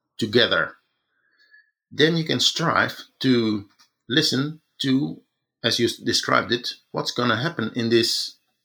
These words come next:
wh-, what wants to happen in our organization or in our team. What is the bigger goal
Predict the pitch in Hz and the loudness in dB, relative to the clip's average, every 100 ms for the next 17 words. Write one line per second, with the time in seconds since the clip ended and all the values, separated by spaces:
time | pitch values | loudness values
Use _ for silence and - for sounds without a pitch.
0 | _ - 107 101 98 104 143 160 127 113 | _ -6 -4 0 0 2 0 0 0 0
1 | 135 107 92 92 _ - _ _ 117 113 | 0 -2 -6 -8 _ -20 _ _ 0 2
2 | 110 _ 107 113 110 107 104 120 147 - | 0 _ 0 2 2 -2 0 0 0 -2
3 | - - _ - 107 117 110 87 - 143 | -6 -14 _ -2 -2 2 0 0 0 0
4 | 101 80 _ _ _ _ _ _ - - | 0 -4 _ _ _ _ _ _ -20 -20
5 | _ 113 147 143 110 95 113 131 113 110 | _ 0 2 0 -4 2 4 8 6 6
6 | 101 90 113 110 127 147 | 0 4 6 6 2 -2